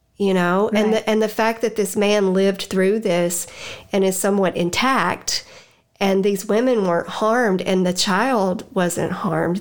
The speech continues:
Speaker 1: then we have a lot to be grateful for. A lot.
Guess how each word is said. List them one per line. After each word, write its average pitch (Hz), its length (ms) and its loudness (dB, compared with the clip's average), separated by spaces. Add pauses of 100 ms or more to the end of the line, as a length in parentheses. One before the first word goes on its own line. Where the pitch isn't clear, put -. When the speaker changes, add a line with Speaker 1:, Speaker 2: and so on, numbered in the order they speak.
Speaker 1:
then 180 180 2
we 226 160 2
have 247 80 -6
a 240 40 0 (100)
lot - 160 -4
to - 140 -14
be 175 40 -4
grateful - 440 -4 (140)
for. - 400 -6 (640)
A 196 80 0
lot. - 640 -2